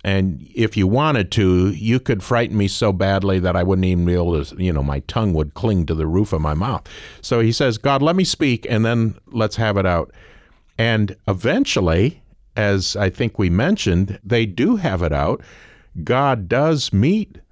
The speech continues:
face to face with Job, as it were, and it's a very interesting encounter, <laughs> and we'll save that for the next program. But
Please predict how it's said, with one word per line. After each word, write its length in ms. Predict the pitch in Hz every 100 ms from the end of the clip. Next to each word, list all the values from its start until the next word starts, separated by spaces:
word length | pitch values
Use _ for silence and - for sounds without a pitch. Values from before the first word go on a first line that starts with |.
| _ -
face 320 | - 127 98
to 80 | 113
face 360 | - 87 85 -
with 200 | 82 71
Job, 460 | 82 82 123 - -
as 200 | 85 85
it 140 | -
were, 300 | 82 92 131 - - _ -
and 460 | 113 117 113 110 - -
it's 240 | 101 85
a 60 | 92
very 340 | 78 92 98
interesting 500 | 107 - 131 - 110
encounter, 560 | 95 87 180 156 90 64
<laughs> 40 | -
and 260 | 101 87
we'll 140 | 87 90
save 300 | - 117 104
that 280 | 85 73 - - - - _ 76
for 260 | - 92
the 100 | 82
next 220 | 82 80 -
program. 440 | 135 117 78 80 -
But 260 | 156 95